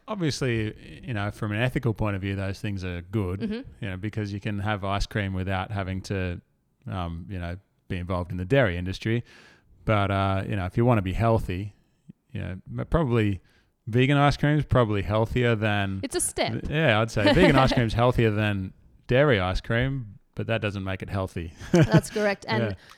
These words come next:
Speaker 2: and like you said, it's a step. So you, it, there are people who I know that, that having sort of things that you can see as transitional foods have
Speaker 1: Mm.
Speaker 2: helped them to get to, uh, the point where they are eating much better.
Speaker 1: Yeah.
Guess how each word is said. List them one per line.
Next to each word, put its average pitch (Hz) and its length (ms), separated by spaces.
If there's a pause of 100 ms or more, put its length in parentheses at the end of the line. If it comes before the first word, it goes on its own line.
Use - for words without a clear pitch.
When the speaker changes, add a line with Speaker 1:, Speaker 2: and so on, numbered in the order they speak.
(180)
Speaker 2:
and 220 200
like 220 200
you 208 80
said, 185 180
it's 170 180
a 180 40
step. - 400
So 196 100
you, 180 260
it, 190 200
there 202 160
are 214 180
people 190 340
who 185 140
I 175 140
know 180 280
that, 180 200 (300)
that 180 160 (420)
having 190 340
sort 185 220
of - 40
things 180 220
that - 120
you 180 100
can 196 120
see 175 200
as 175 120
transitional 180 640
foods 175 340
have 113 120
Speaker 1:
Mm. 95 40
Speaker 2:
helped - 360
them 165 220
to - 120
get 165 360 (460)
to, 160 380 (460)
uh, 160 300
the 180 80
point - 260
where 170 120
they 156 160
are 165 280
eating 175 300
much - 260
better. - 400
Speaker 1:
Yeah. 113 160